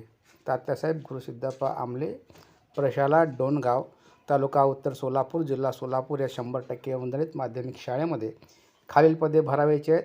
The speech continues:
पहिलं पद आहे शिक्षण सेवकाचं ए ग्रुपसाठी, म्हणजे बीएससी, बीएड नववी ते दहावी गणित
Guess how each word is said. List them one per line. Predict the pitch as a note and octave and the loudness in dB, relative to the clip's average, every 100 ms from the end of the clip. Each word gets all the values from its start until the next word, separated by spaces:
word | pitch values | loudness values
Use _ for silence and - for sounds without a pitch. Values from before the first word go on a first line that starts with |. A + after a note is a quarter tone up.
| - | -2
पहिलं | D3 C#3+ C#3+ | -2 0 -2
पद | C#3+ C#3 | -2 0
आहे | C#3+ | -2
शिक्षण | - C3 - C#3+ | -4 -10 -6 -4
सेवकाचं | C#3+ C#3 D3+ D3+ D#3+ - | -4 -4 -2 0 -2 -2
ए | C3+ C#3 | -4 -4
ग्रुपसाठी, | C#3 D3 D3 C#3+ E3 - - _ _ _ | -6 -4 -4 -4 -6 -12 -20 _ _ _
म्हणजे | E3 D#3+ E3+ F#3 - D3 | 0 4 6 4 0 -6
बीएससी, | C#3+ D#3 D#3 - E3 D#3+ E3 | 2 4 4 2 2 2 2
बीएड | D#3+ D#3 C3 - - - | 2 4 4 0 -8 -8
नववी | C#3+ C#3+ C#3+ | -4 -2 -2
ते | D3 | 0
दहावी | C3+ C3+ D#3 | 2 2 2
गणित | D#3 F3 | 0 0